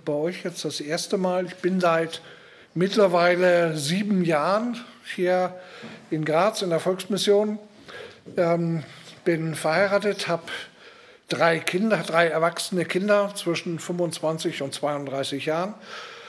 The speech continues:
Ähm, die eine ist hier, die beiden anderen sind gut verteilt über Deutschland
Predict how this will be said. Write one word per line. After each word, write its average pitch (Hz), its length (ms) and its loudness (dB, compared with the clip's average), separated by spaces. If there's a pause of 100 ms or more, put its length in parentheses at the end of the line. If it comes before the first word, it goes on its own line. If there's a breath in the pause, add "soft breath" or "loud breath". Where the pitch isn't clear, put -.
(340 loud breath)
Ähm, 151 380 -2
die 156 400 -2 (200)
eine 160 340 -2
ist 151 180 -4
hier, 190 240 0
die 165 140 -4
beiden 147 340 -2
anderen 156 580 -2
sind 147 320 -8
gut 160 200 -4
verteilt 147 500 0
über 131 220 -2
Deutschland 170 600 -2